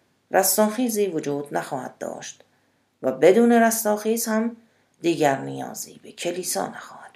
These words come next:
بود.» «عجب، نشنیدم چه گفتید.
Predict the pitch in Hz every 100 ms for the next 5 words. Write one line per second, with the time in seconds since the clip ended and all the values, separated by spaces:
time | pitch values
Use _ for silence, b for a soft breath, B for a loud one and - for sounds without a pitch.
0 | _ _ - _ _ _ _ _ _ _
1 | _ _ _ _ - - 147 - - _
2 | _ _ _ _ _ _ _ _ _ _
3 | - 185 202 214 311 302 247 175 160 135
4 | 139 - - - -